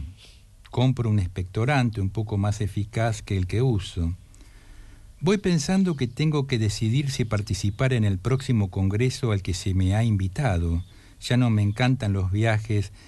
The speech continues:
transatlánticos. Luego paso semanas adaptándome al cambio de horario. Y no duermo bien en los hoteles. Como "Mi camita no hay nada".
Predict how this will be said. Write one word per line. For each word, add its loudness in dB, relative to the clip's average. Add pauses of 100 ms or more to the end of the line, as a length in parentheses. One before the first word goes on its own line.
(160)
transatlánticos. 0 (400)
Luego 0
paso 0
semanas 2
adaptándome 0
al 0
cambio 2
de 2
horario. 0 (680)
Y 0
no 6
duermo 2
bien 2 (100)
en -2
los -2
hoteles. -2 (600)
Como 0
"Mi -2
camita 0
no 2
hay 4
nada". 0